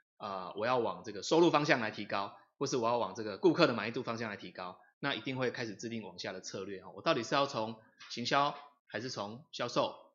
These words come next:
还是从流程等等来做一个改善？那常常我们去，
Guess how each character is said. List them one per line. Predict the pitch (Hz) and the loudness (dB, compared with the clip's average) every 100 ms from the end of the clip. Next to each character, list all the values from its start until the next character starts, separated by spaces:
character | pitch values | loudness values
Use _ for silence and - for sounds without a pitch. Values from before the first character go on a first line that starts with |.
| _ | _
还 | 104 | -8
是 | 123 | -8
从 | 110 95 104 | -8 -10 -10
流 | 101 | -10
程 | 113 107 92 | -6 -6 -8
等 | 98 | -10
等 | 101 | -10
来 | 92 92 | -12 -10
做 | 107 | -10
一 | |
个 | 98 | -10
改 | 95 85 | -12 -14
善？ | - 92 | -14 -10
那 | 139 147 | -4 -2
常 | 135 139 | -2 -4
常 | 127 117 | -2 -4
我 | |
们 | 98 | -6
去， | 101 135 113 | -6 -4 -4